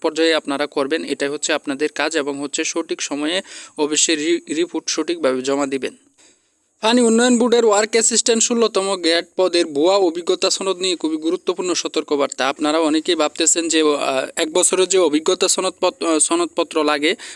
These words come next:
ওইটার ভুয়া, আহ, সনদপত্র বানানোর, আহ, চিন্তাভাবনা অনেকেই করতেছেন বা অনেকেই হচ্ছে এটা সংগ্রহ করার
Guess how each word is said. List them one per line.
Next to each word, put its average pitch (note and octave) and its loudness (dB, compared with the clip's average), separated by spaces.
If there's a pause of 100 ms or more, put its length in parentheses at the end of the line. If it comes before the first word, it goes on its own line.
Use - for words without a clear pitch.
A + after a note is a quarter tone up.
(120)
ওইটার E3 2
ভুয়া, D3 2
আহ, F3 0
সনদপত্র E3+ -2
বানানোর, D#3 0
আহ, C#3+ -4 (100)
চিন্তাভাবনা D3 0
অনেকেই C#3 0
করতেছেন C#3+ -2
বা D3+ 0
অনেকেই C#3 -2
হচ্ছে D3+ -2 (360)
এটা D3+ 0
সংগ্রহ F3+ 2
করার D3 0